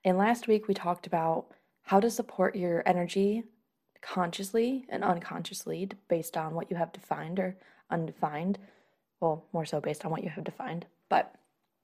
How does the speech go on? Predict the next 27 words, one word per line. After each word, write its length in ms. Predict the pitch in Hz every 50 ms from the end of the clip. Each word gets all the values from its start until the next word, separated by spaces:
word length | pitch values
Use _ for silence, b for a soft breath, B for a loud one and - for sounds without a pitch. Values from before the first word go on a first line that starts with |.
| _ _ _ _ _ B B B B B B B B -
today 160 | 247 254 262
I 20 |
wanna 200 | 277 294 294 294
go 180 | 247 240 208 202
into 420 | 196 196 196 - - 196 185 180 -
a 80 | 214
little 260 | 196 196 196 196 208 202
bit 280 | 202 202 196 196 - -
of 380 | 190 180 175 175 170 170 170 - _ _ _ -
the 100 | 190 190
ways 400 | 170 - 180 185 185 202 220 214
that 220 | - 180 - - -
I 420 | - - 170 170 170 180 180 180 190 -
support 480 | - - - 196 - - 185 175 -
my 320 | - 196 170 165 165 156 156
own 260 | 165 - - - 302 - -
energy 540 | 180 170 - - - - - - - - 208 233 -
to 100 | - -
give 180 | 185 196 190 180
you 340 | 196 185 180 175 170 170 -
more 260 | - 180 185 185 185 175
examples 840 | 170 165 170 - 175 170 170 170 - 220 226 233 247 262 254 -
of 220 | - - 185 170 165
how 320 | - - - 175 165 160
I 120 | 165 165 165
do 200 | 160 175 180 180
this 380 | 202 208 220 233 240 240 -